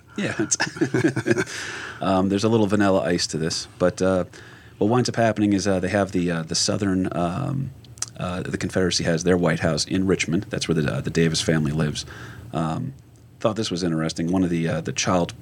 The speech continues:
the kids' playmates, if you will, of the, the Davis children, uh, was a guy by the name of, uh, Patton, whose, uh, son would go on to be, you know,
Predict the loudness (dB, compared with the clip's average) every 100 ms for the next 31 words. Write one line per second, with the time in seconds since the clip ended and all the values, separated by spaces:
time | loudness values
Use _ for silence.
0 | -8 -6 -6 0 0 0 4 6 8 6
1 | 2 2 4 4 2 -4 -4 -2 0 2
2 | 2 2 0 0 2 -2 -6 -20 -20 -20
3 | -20 -14 -6 -4 -4 -6 -14 -20 -20 -20
4 | -10 -2 0 2 2 2 0 0 0 -2
5 | -6 -6 -6 -8 -2 0 0 -4 -10 -16
6 | -8 -6 -4 -6 -6 -8 -12 -20 -20 -20
7 | -20 -16 -2 4 4 4 2 2 4 2
8 | 0 -2 -2 -8 -4 -2